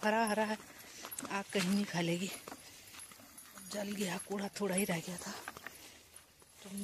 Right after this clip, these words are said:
क्योंकि यहाँ ना जंगल में मच्छर बहुत काट रहे हैं, तो इसलिए मैं जल्दी आ गई घर।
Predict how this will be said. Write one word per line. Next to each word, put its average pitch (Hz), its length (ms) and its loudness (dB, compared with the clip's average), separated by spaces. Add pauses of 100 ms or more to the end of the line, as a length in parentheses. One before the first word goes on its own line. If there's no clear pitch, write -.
(120)
क्योंकि 233 240 2
यहाँ 254 240 10
ना 269 160 12
जंगल 247 280 8
में 277 120 12
मच्छर 269 380 8 (760)
बहुत 240 200 2
काट 208 320 2
रहे 214 80 2
हैं, 220 80 0
तो 254 120 4
इसलिए 233 240 2
मैं 220 140 4
जल्दी 214 260 2
आ 190 140 2
गई 190 160 0
घर। 180 240 -4